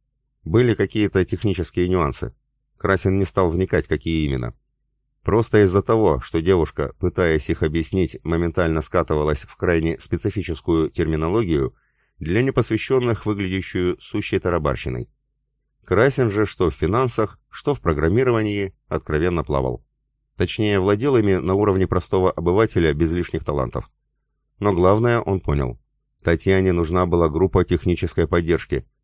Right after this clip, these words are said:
и она её нашла. А потом сообразила, что необременённые избытком морали компьютерные гении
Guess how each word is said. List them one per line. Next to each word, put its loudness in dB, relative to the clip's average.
и -2
она 2
её 0
нашла. -2
А -2
потом 4
сообразила, 2
что -2
необременённые 2
избытком -2
морали 2
компьютерные -2
гении 0